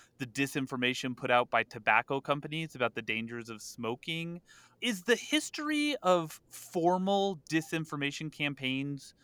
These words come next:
just as long as the history of public health communication campaigns?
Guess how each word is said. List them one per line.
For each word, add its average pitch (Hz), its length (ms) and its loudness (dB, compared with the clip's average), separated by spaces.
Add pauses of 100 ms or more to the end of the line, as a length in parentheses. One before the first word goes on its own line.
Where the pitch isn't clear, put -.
(320)
just 139 360 4
as 160 120 -2
long 156 280 4
as 151 100 -2
the 143 100 0
history 147 480 -2
of 135 140 -2
public 139 320 4
health 139 240 0
communication 127 680 -2
campaigns? 185 600 -4